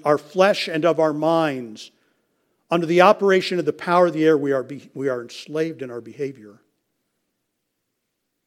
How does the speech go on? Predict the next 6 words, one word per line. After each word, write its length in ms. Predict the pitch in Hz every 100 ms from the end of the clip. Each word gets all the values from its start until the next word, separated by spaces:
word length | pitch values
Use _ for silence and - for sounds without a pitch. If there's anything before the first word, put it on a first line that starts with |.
| _ _ _ _ _ _ _ _ _ _ _ _ _ _ _ _ _ -
And 140 | 131
yet 140 | 127 123
here 180 | 139 147
is 120 | 139
another 220 | 147 160
fact. 520 | - 120 113 - _